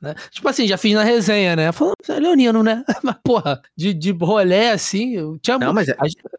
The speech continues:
Speaker 2: mas eu joguei aqui os traços de câncer no, na, no seu peito e você me trouxe a resposta.
Speaker 1: Óbvio, na hora, pô. Não, tem
Speaker 2: Uhum.
Speaker 1: afetado emocional é Botafogo.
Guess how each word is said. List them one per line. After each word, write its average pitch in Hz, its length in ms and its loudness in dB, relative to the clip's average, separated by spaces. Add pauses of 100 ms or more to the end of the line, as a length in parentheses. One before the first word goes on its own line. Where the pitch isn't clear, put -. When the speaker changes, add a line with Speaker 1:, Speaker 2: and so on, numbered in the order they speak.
(120)
Speaker 2:
mas 147 120 0
eu 190 80 2
joguei 185 540 0
aqui 147 480 -2 (240)
os - 180 -2
traços 147 360 -6
de 156 80 0
câncer 143 380 -2
no, 143 100 0 (200)
na, 135 200 -2
no 165 120 0
seu 240 160 0
peito 240 600 0
e 320 60 4
você 240 260 2
me 247 120 4
trouxe 233 320 0
a 247 40 4
resposta. 208 400 2
Speaker 1:
Óbvio, 127 360 -8
na 311 180 -2
hora, 190 260 2
pô. - 220 -12
Não, 214 200 -2
tem - 180 0
Speaker 2:
Uhum. 269 60 2
Speaker 1:
afetado 202 720 0
emocional 175 600 0
é 190 40 -6
Botafogo. 175 440 -10